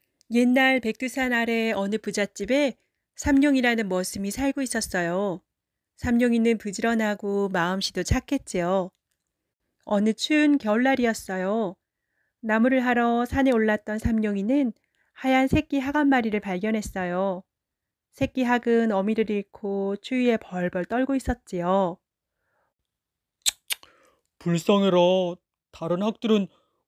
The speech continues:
Speaker 2: 모두 남쪽으로 날아갔는데 넌 너무 어려 엄마를 따라가지 못했구나. 내가 도와줄게.
Speaker 1: 삼룡이는 사람이나 사나운 동물들이 찾지 못하도록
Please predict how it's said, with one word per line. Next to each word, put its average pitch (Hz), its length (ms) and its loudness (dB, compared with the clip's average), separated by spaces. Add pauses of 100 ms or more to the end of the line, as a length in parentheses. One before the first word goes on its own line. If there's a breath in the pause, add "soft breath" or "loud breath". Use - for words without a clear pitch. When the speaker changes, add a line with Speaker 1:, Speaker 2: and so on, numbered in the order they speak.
Speaker 2:
모두 180 300 0
남쪽으로 175 540 2
날아갔는데 185 680 4 (580)
넌 196 300 -2
너무 196 320 6
어려 220 180 2
엄마를 202 340 4
따라가지 254 440 2
못했구나. 196 680 -2 (400)
내가 220 380 6
도와줄게. 196 680 2 (1080)
Speaker 1:
삼룡이는 247 840 2
사람이나 240 720 0
사나운 254 400 -2
동물들이 214 480 -4
찾지 247 300 -8
못하도록 202 720 -4